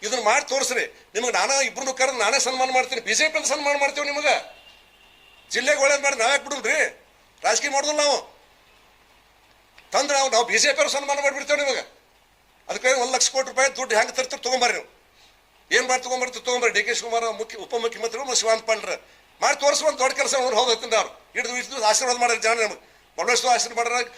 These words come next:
ಬಾಗೇವಾಡಿ ಕ್ಷೇತ್ರ ಆಶೀರ್ವಾದ ಮಾಡಕತ್ತಾರ, ಮಾಡಲಿ ಅವರು. ಅದು ಸ್ವಾಗತ ಮಾಡ್ತೀನಿ ನಾನು. ಈ ಕೆಲಸ ಒಂದು ಮಾಡ್ರಿ. ಆಮೇಲೆ ಕೋಲಾರಕ್ಕೆ ಹದಿನಾಲ್ಕುನೂರ ತೊಂಬತ್ತೆಂಟು ಮನೆಗಳಿಗೆ ಪೇಮೆಂಟ್ ಆಯ್ತು.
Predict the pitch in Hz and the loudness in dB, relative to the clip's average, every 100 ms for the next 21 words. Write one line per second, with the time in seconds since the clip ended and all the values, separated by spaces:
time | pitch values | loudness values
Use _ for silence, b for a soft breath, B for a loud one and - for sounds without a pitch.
0 | B 170 202 240 233 254 220 254 240 240 | B 0 2 2 2 2 2 0 -2 -2
1 | 233 226 247 226 247 277 247 - - _ | 0 0 -2 2 2 4 0 -2 -14 _
2 | _ _ _ _ _ _ 196 202 262 277 | _ _ _ _ _ _ -2 0 0 0
3 | 277 262 269 277 - - _ _ _ _ | -2 0 -2 -2 -4 -16 _ _ _ _
4 | 233 - 262 254 254 220 208 - - _ | -2 0 2 2 2 2 2 0 -12 _
5 | _ _ - 208 220 - 180 233 262 - | _ _ -4 -2 -2 -4 -2 0 0 -2
6 | - - _ _ _ _ _ _ - 156 | -12 -18 _ _ _ _ _ _ -12 -8
7 | - 247 247 247 - 202 226 220 214 190 | -2 -2 0 -6 -6 -6 -6 -4 -8 -8
8 | 190 190 220 - 180 185 160 - | -6 -4 -4 -4 -4 -2 -4 -8